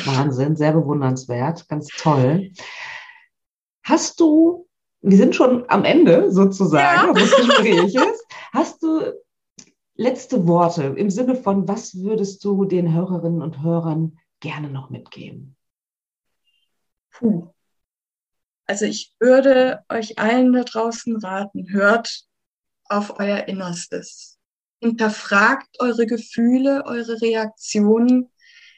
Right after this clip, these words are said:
Speaker 2: Hinterfragt euren Kinderwunsch.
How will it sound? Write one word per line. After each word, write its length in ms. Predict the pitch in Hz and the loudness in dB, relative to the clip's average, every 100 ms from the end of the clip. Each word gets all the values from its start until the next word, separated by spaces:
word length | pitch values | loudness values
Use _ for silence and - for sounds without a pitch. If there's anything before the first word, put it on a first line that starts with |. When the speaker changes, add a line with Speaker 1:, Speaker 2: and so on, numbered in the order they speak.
| _ _ _ _ _ - | _ _ _ _ _ -4
Speaker 2:
Hinterfragt 800 | 220 233 - - 208 302 311 - | -2 -2 -4 -2 0 0 -2 -2
euren 460 | 262 262 247 214 | 0 0 -2 -4
Kinderwunsch. 1040 | - 247 247 208 175 175 170 170 - - | -6 -2 -2 -4 -8 -12 -12 -14 -16 -18